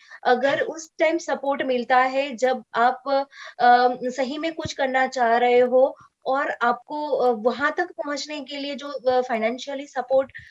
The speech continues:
मिले, ऐसी कुछ उ-, योजनाएं भी बननी चाहिए ताकि, अ, जो उभरते हुए players हैं, जो सही में आगे आना चाहते हैं, जो इतने बड़े स-, अ, stage पर आके खेलना चाहते हैं,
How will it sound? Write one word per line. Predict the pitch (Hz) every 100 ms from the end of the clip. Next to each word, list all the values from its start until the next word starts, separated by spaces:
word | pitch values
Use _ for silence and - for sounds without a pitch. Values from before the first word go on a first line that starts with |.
| - 240
मिले, | 262 277
ऐसी | 311 277 247 247 -
कुछ | 285 - -
उ-, | 254
योजनाएं | 220 247 226 240 254 269
भी | 277
बननी | 262 240 233 277
चाहिए | 277 240 247
ताकि, | 240 233 233 285 320 _ - -
अ, | 262 262
जो | 226
उभरते | 320 - 214 247 269 269 320
हुए | 320 311
players | 311 285 254 262 269
हैं, | 269 240
जो | 262 277
सही | 269 240 262
में | 277 -
आगे | 226 226
आना | 240 226 226 254
चाहते | 269 240 247
हैं, | 240 233
जो | 233 254 269 - -
इतने | 277 269 339
बड़े | 294 311 311
स-, | - 214 240
अ, | 247
stage | 247 285 285
पर | - 302
आके | - 240 277
खेलना | - 262 269 311 330
चाहते | 285 247 226 220
हैं, | 214 190